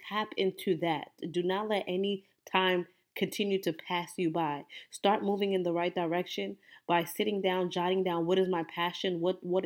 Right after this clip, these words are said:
interests me? What is it that I love to do? By figuring out what skill that it's innate that I have, or either that I can develop that will bring these passions to life, and start figuring out, how can I turn this passion into a form of service?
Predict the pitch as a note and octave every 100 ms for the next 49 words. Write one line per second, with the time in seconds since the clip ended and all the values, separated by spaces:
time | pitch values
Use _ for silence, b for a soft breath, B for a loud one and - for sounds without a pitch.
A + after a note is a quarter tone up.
0 | - F#3+ F#3+ F#3 F#3 - F#3 F#3 B B
1 | - E3+ F#3+ F#3+ F#3+ F#3 F3 E3+ F3 F3+
2 | - E3 E3 F3 G3 G3 B B - F3
3 | - G#3 G3+ G3 F#3+ F3 F#3+ F#3+ - F#3
4 | F#3+ F#3+ E3+ E3 E3 - D#3+ F3 G3 -
5 | E3 E3 E3+ F3 F#3 - F3+ F3+ F#3+ F#3+
6 | F3+ F3 E3+ - E3 D#3+ E3 D#3 F3+ G3+
7 | - B B F3+ F3 E3 D#3 E3+ F#3+ F#3+
8 | F#3 F3 - F3+ F3 - F#3 - E3+ D#3+
9 | F3 G3+ G#3+ B B G#3 - A#3 A#3 A#3
10 | G#3+ G#3 G#3 F#3+ G#3+ A#3 A#3+ A3 G#3 G3
11 | G#3 G3 F#3+ - G3+ G3+ - F3 F3 F3+
12 | E3+ F3 F3+ E3 D3+ - E3+ - D3